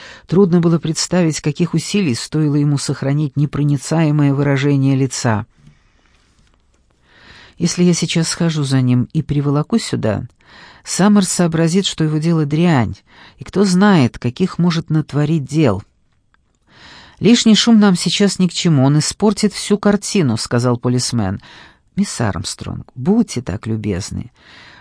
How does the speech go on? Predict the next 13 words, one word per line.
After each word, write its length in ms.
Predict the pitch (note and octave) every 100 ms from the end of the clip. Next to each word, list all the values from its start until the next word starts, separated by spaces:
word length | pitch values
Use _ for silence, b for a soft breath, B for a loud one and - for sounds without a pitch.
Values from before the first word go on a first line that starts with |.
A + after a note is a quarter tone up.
| -
Выйдите 640 | E3+ C4+ G#3+ A#2 - A#2
на 160 | A#2+ E3+
террасу 540 | - C#3+ B2 A#2 F3
и 40 |
очень 280 | A#3 - E3
вежливо 560 | B2 C3+ B2+ C#3 E3+ F#3
попросите 600 | E3 C#3 C#3+ - E3 D3
капитана 520 | D3 C3+ B2+ C#3+ B2
Саммерса 600 | A#2+ - F3+ F3+ C#3+ -
ко 120 | B2+
мне 220 | B2 A#2+ C3
в 60 |
столовую. 640 | - B2 A2 G#2+ G2+ G#2